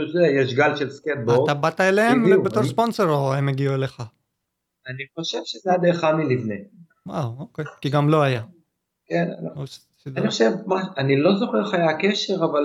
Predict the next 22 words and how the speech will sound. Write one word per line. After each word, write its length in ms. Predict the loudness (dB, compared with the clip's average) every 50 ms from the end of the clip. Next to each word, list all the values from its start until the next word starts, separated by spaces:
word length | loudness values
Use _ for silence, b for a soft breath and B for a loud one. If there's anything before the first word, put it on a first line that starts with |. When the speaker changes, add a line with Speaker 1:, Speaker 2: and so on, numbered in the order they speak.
| 0 0
Speaker 1:
אה, 120 | -2 -2 -2 -2
ככה 200 | -2 0 0 0
התחברנו, 600 | 0 0 -4 -4 0 2 2 4 2 2 0 0 0 0
וגם 220 | -2 -2 0 0
אני 100 | 2 2
הייתי 240 | 2 2 0 0 -2
פושר 240 | -2 0 2 2 2
לא 100 | 2 2
קטן, 180 | 0 -2 -4 -4 -6 -4
אני 80 | -2 -2
לא 100 | 0 0
אגיד 220 | 0 -2 -4 -6
שזה 680 | -4 -2 0 0 0 -2 -4 -8 -14 -16 -8 -2 2 2
נחת 320 | 2 2 2 0 -2 0 2
עליי 200 | 0 2 2 0
והזמינו 480 | 0 -2 -2 -4 -2 -4 -4 -4 -4 -6
אותי, 360 | -4 0 0 0 0 0 -4 -8 -12
Speaker 2:
אוקיי. 260 | -12 -10 -6 -4 0
Speaker 1:
אבל 140 | 2 2 2
אני 140 | 4 2 2
יודע 220 | 4 4 4 4
שהגעתי 760 | 4 2 2 2 4 4 4 4 2 2 2 0 0 2 0